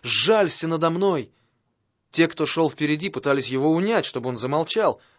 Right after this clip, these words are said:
но он ещё громче кричал: «Сын Давида, сжалься надо мной!» И Иисус, остановившись,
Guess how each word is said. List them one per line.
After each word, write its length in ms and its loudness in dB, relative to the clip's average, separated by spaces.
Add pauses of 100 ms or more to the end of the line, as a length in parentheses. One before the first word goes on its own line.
но 160 0
он 80 0
ещё 240 -2
громче 480 -2
кричал: 440 -2 (140)
«Сын 500 0
Давида, 680 0 (140)
сжалься 720 2
надо 300 -2
мной!» 440 -2 (920)
И 60 -2 (100)
Иисус, 280 0
остановившись, 920 0